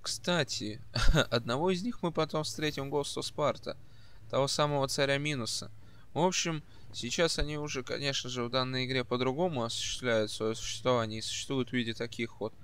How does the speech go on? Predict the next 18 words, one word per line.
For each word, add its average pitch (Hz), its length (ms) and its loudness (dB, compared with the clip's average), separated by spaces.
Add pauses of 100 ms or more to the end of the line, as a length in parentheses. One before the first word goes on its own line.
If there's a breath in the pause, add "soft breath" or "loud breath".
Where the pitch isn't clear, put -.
(460 loud breath)
огромных 131 420 -2
статуй 165 540 -2 (340)
с - 100 -6
определенным 117 680 -2
разумом. 117 420 -2 (800 loud breath)
А, 110 420 2 (260)
а - 120 -8
в 107 60 -4
God-, 127 340 2
Ghost 143 420 2
of - 20 4
Sparta 156 420 0
мы 143 140 0
еще 143 360 0
успеем 147 520 -2
встретить 131 460 -6
Минуса 139 440 -6 (520 loud breath)
как - 380 4